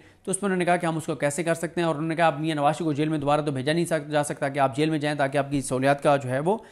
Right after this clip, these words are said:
अ, मुआजना किया जा सके।" इमरान खान साहब ने कहा कि अडयाला जेल को एक कर्नल साहब जो है वो कंट्रोल करते हैं, सब चीज़ें उनकी मर्ज़ी से चलती हैं।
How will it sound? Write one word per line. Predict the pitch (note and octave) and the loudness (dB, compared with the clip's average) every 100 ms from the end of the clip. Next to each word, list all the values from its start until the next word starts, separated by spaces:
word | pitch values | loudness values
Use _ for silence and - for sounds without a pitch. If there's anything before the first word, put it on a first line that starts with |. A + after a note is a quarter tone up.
| - - _ - | -20 -20 _ 2
अ, | C#3+ C#3+ | 6 6
मुआजना | C#3 D3 F#3 | 6 6 4
किया | F3 F3 | 4 4
जा | E3 | 4
सके।" | E3+ E3+ | 4 2
इमरान | D#3 D3+ | 2 2
खान | D#3+ | 2
साहब | E3+ D#3+ | 2 2
ने | D3+ | 4
कहा | D3 D#3+ | 4 4
कि | G3+ - - _ _ E3+ | 0 -6 -16 _ _ -2
अडयाला | E3 F3+ G#3 | 4 4 4
जेल | D3 E3+ | 0 -2
को | F3 F3 | -2 -4
एक | E3 | -2
कर्नल | F#3+ G3 G#3+ | -2 0 2
साहब | F3+ C#3+ | 0 2
जो | |
है | D3 | 0
वो | D3 | 0
कंट्रोल | C#3+ C#3 D#3+ | -2 0 0
करते | D3+ D3 F3+ | 0 -2 -2
हैं, | |
सब | E3 G3 - | 0 -4 -4
चीज़ें | F3 D3+ | -4 -4
उनकी | C#3+ | -2
मर्ज़ी | C#3+ C#3 | -4 -4
से | F3 | -4
चलती | E3 C#3 F#3 | -6 -4 -4
हैं। | C#3+ | -4